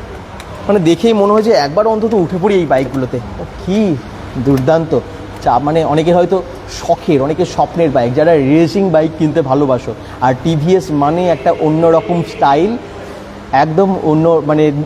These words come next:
কি বলবো, রিজনেবল প্রাইসের মধ্যে একদম মনের মতো বাইক এখানে পাওয়া যায়।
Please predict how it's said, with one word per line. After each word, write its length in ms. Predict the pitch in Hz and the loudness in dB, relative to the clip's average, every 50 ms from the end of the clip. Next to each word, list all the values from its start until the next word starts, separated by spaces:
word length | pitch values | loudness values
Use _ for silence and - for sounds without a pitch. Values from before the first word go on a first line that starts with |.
| - - - - | -6 -8 -6 -4
কি 80 | 226 | 0
বলবো, 300 | 190 202 190 170 175 190 180 | 0 0 0 2 2 2 2
রিজনেবল 680 | 175 135 185 196 208 196 208 214 214 202 202 220 202 | 2 0 2 2 2 2 4 2 2 2 2 0 0
প্রাইসের 480 | 160 170 175 160 175 190 160 196 180 | 0 2 2 2 2 2 2 0 0
মধ্যে 380 | 160 143 135 120 117 139 160 165 160 | 0 -2 -2 -2 -2 -2 -2 -2 -2
একদম 440 | - 151 180 185 180 180 208 214 208 | -4 -6 -6 -6 -4 -2 -2 -2 0
মনের 340 | 185 165 170 180 190 190 180 | 0 -2 0 0 0 2 2
মতো 260 | 180 170 170 180 170 | 2 2 2 2 2
বাইক 300 | 147 143 135 147 151 147 | 2 2 2 2 2 0
এখানে 260 | 156 123 143 151 170 | 0 -2 0 -2 -2
পাওয়া 280 | - - 120 117 117 110 | 0 0 0 -2 -2 -2
যায়। 180 | 113 117 110 | -4 -4 -6